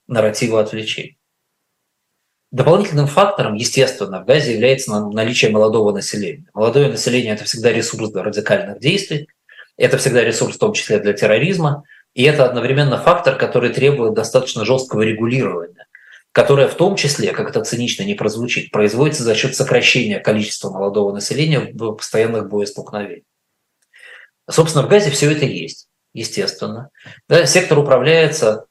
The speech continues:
террористической организацией. Тут я могу без кавычек и без ссылок, потому что Хамас считается террористической организацией большинством стран мира.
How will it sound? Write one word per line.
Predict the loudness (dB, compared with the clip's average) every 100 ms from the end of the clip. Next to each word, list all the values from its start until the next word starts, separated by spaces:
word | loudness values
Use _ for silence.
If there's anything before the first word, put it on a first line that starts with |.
| _ 0
террористической | 2 2 0 0 -2 -2 -2 -2
организацией. | -2 0 2 2 0 -4
Тут | -4 0
я | 0 2
могу | 0 0
без | -2 0
кавычек | 0 0 -2 -2
и | -4
без | -2 -2
ссылок, | 0 0 0 -4
потому | -6 -4 -4
что | 0 -2 -2 -16 _ -12
Хамас | 2 4 4 2
считается | 0 2 2 2 -2
террористической | -4 -4 -4 -6 -4 -4
организацией | -2 -2 -2 -4 -4
большинством | -4 -4 -6 -6 -6
стран | -4 -2 -2
мира. | -4 -12 -14